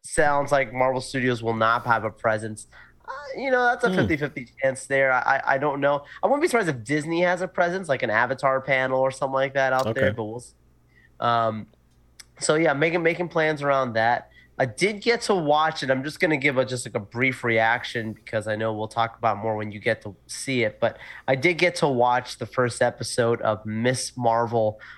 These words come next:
Speaker 1: on Disney Plus. Obed, it's got some great reviews. Uh, I think it's sitting at, like, a ninety-eight still on Rotten Tomatoes.
Speaker 2: Wow, impressive.
Speaker 1: Very, very high. Um, a lot of, a lot of good responses. The audience reviews is really high too. Um, I,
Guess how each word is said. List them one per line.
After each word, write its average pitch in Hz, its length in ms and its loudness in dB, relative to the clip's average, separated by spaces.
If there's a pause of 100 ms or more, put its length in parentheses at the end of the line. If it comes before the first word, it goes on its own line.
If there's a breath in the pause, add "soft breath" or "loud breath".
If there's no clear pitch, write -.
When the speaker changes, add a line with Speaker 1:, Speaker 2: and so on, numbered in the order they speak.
(140 loud breath)
Speaker 1:
on 113 260 0
Disney 110 320 -4
Plus. 120 360 -2
Obed, 139 240 0
it's 131 320 0
got 123 260 0
some 110 200 -10
great 117 420 -2
reviews. 120 800 -2
Uh, 107 160 -2
I 110 60 2
think 120 200 -4
it's 120 100 -10
sitting 120 280 -2
at, 113 100 -2
like, 117 160 -4
a 110 60 -2
ninety-eight 113 580 -2
still - 280 0
on 110 100 0
Rotten 113 280 0
Tomatoes. 117 600 2
Speaker 2:
Wow, 107 340 2 (200)
impressive. 120 440 0
Speaker 1:
Very, 143 300 2
very 123 300 2
high. 110 560 2
Um, 104 520 0
a 110 120 2
lot 120 320 2
of, 113 260 -2
a 117 80 0
lot 120 220 2
of 110 200 -6 (120)
good 120 120 -2
responses. 113 360 0
The 113 60 2
audience 117 320 2
reviews 113 280 -2
is 107 140 -12
really 110 180 0
high 110 200 2
too. 110 340 -6 (560 loud breath)
Um, 131 400 2 (360)
I, 143 180 4